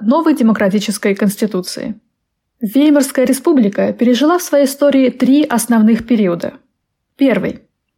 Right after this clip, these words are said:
В кризисный период тысяча девятьсот восемнадцатого, тысяча девятьсот двадцать третьего годов республика была вынуждена преодолевать непосредственные последствия войны, бороться с гиперинфляцией и многочисленными попытками своего свержения.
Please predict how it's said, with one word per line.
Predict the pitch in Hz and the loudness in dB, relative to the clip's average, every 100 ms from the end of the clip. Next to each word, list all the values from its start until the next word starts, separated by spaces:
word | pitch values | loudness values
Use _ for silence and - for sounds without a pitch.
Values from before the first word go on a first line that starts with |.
| _ _ | _ _
В | - - | -20 -8
кризисный | 294 339 311 294 | -2 -2 0 0
период | 240 262 277 269 - | 0 2 2 0 -4
тысяча | - 277 269 | -4 -2 0
девятьсот | 240 247 254 214 | 0 0 -2 0
восемнадцатого, | 214 254 226 214 - - 208 | -2 2 2 2 -2 -2 -2
тысяча | 202 226 240 | -2 -2 -2
девятьсот | 208 196 208 190 | -4 -2 -4 -2
двадцать | 190 214 214 208 | -2 -2 -2 -2
третьего | 214 208 190 190 | -2 -2 -2 -2
годов | 214 254 349 - _ _ _ _ _ _ - | 0 0 -2 -6 _ _ _ _ _ _ -2
республика | 247 - 339 311 302 262 | 0 0 0 0 2 2
была | 254 269 262 | 2 2 0
вынуждена | 208 294 277 - 254 254 220 | 0 2 2 0 0 0 0
преодолевать | - 254 269 285 269 247 - | 0 2 2 2 2 0 0
непосредственные | 226 247 233 262 254 254 233 | -2 0 0 -2 -2 0 0
последствия | 247 240 254 247 - 240 | 0 -2 -2 -4 -2 -2
войны, | 240 294 214 185 220 _ _ _ _ _ _ | 2 2 2 0 -8 _ _ _ _ _ _
бороться | 208 220 226 208 214 202 | 0 2 2 0 -2 -2
с | 190 | 0
гиперинфляцией | 196 208 196 190 214 262 285 - 269 | 0 0 0 -2 0 -2 -2 0 0
и | 254 320 | 2 0
многочисленными | 339 254 220 202 294 294 247 247 240 | 2 2 2 -2 -4 0 2 2 2
попытками | 208 202 214 240 208 | 0 -2 -2 0 0
своего | 196 214 196 190 | 0 -2 -2 -2
свержения. | 220 208 190 196 - - | -2 -4 -2 -4 -4 -8